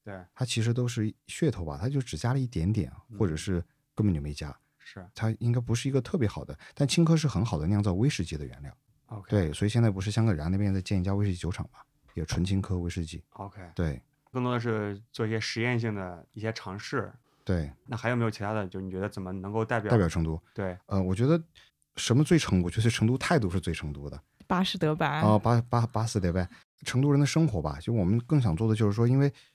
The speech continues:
Speaker 2: 酒你想让它多成都，我觉得很难。但是我们想的就把这种态度，通过酒本身，通过设计，通过我们的文化，带给全国的朋友们。我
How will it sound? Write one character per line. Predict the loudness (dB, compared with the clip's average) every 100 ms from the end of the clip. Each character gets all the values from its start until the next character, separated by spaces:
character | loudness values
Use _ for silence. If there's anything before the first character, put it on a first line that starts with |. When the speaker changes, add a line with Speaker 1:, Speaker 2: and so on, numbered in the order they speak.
| _
Speaker 2:
酒 | 0 2 4
你 | 4
想 | 4
让 | 2
它 | 2
多 | 0 0
成 | 2
都， | 2 0
我 | -4
觉 | -6
得 | -2 -2 -4 -10 -10
很 | -4 -2
难。 | -2 -6 -12 -14 _ _ -6
但 | -2
是 |
我 | 0
们 | 0
想 | -2
的 | -6
就 | -6
把 | -6
这 | -4
种 | -4
态 | -4 -2 0
度， | 0 -6 _ _ _ _ _ _ _ _
通 | -2 2
过 | 4 2 0 -6 _ _ -6
酒 | -2 -2 -4
本 | -6 -2
身， | -2 -2 -2
通 | -4 -2
过 | -2
设 | 0 0 0
计， | -6 -6
通 | -2
过 | -2
我 | -4
们 | -4 -6
的 | -4
文 | -4 -4
化， | -2 -2 -2 _ _ _ _ -4
带 | -2
给 | -2 -8 -12 _ _
全 | -6 -4
国 | -2 -2
的 |
朋 | -4 -4
友 | -4
们。 | -6 -10 _ -10
我 | -6